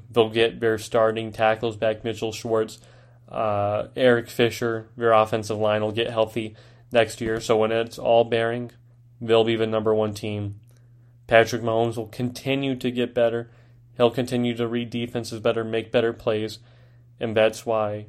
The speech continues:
the Kansas City Chiefs are number one going into next year, 'cause they don't have as many question marks as they do Tampa Bay Buccaneers and all the other teams in the N F L. So, that's it for the football variety,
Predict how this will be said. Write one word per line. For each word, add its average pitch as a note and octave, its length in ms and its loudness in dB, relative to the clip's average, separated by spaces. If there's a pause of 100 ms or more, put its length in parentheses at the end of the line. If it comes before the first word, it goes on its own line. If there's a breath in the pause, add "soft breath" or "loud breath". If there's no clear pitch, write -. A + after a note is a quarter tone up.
the A2+ 120 -6
Kansas A2 400 0
City A2+ 220 -4
Chiefs G#2+ 440 -8
are A#2 60 0
number G#2+ 280 -2
one G#2+ 220 -2
going A2 320 -4
into A2 220 -6
next G#2+ 360 -6
year, G#2 320 -4 (580 soft breath)
'cause G#2+ 200 2
they A2+ 100 2
don't A2 140 2
have G#2+ 200 2
as G#2 160 -2
many A2 220 -4
question G#2+ 500 0
marks G2+ 380 -2 (560 soft breath)
as A2+ 180 0
they G#2+ 160 0
do G#2 320 -4
Tampa A2 320 -2
Bay A2+ 160 -2
Buccaneers G#2+ 680 -2 (600 soft breath)
and A2+ 160 2
all G#2 120 6
the G#2+ 140 0
other G#2 160 0
teams G2+ 340 -4
in G2 100 -6
the G2+ 80 -6
N G2+ 120 -6
F G2 140 -6
L. F#2+ 260 -2 (1300)
So, C3 340 4 (1400 soft breath)
that's A#2 380 0
it B2+ 140 -2
for B2+ 100 -2
the A#2 240 -4 (240)
football B2+ 540 4
variety, B2+ 600 4